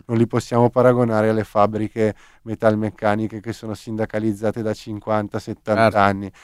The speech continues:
Speaker 1: E quindi questo è un lavoro in embrione, di inizio, ma essendo comunque in poco tempo noi siamo anche abbastanza soddisfatti del, del lavoro che stiamo facendo di, di spiegazione ai lavoratori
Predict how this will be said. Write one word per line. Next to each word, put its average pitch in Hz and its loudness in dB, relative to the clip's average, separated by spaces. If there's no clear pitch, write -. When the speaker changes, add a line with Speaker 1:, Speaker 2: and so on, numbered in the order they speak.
Speaker 1:
E 147 -2
quindi 127 2
questo 120 0
è - 6
un 156 6
lavoro 113 6
in 131 -6
embrione, 127 4
di 104 -4
inizio, 120 -2
ma 104 2
essendo 131 0
comunque 135 4
in 131 2
poco 120 2
tempo 123 0
noi 120 2
siamo 131 0
anche 127 0
abbastanza 113 -4
soddisfatti 113 -6
del, 101 0
del 113 -4
lavoro 110 4
che 104 -4
stiamo 104 -8
facendo 110 -6
di, 104 2
di 123 -6
spiegazione 113 0
ai 113 2
lavoratori 107 0